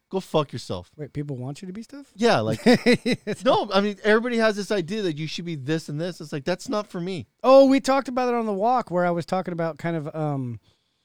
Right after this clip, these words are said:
Speaker 2: what is it, the maturity levels of people where men and women differ on that. And then it's like, "Well, you should be doing this and this and this." Like,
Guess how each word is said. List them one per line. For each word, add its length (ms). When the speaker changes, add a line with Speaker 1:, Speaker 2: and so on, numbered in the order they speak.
Speaker 2:
what 160
is 120
it, 80
the 60
maturity 460
levels 340
of 120
people 420
where 260
men 200
and 80
women 220
differ 300
on 140
that. 320
And 200
then 260
it's 180
like, 140
"Well, 240
you 160
should 160
be 60
doing 220
this 140
and 80
this 140
and 80
this." 140
Like, 160